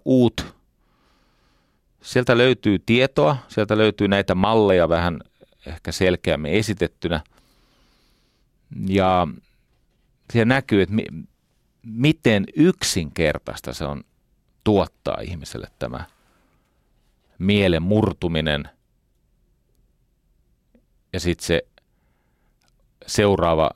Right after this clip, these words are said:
uusi minäkuva ja sieltä taitavasti suunnitellun palkitsemisjärjestelmän kautta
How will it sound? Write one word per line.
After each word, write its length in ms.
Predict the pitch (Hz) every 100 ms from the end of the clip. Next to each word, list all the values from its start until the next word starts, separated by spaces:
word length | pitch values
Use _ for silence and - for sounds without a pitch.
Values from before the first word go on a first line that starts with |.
| -
uusi 340 | 117 104 95
minäkuva 600 | 87 82 76 - 76 73 - _ _
ja 280 | 78 85 87 - _ _ _ _ _ _ _ _ _ -
sieltä 600 | - 104 95 85 85 - _ _ _ _ _ -
taitavasti 600 | 110 110 95 78 78 -
suunnitellun 720 | 76 95 85 76 76 71 78 -
palkitsemisjärjestelmän 1160 | 90 78 69 - 65 - 76 73 - 65 62
kautta 480 | - 67 - - 62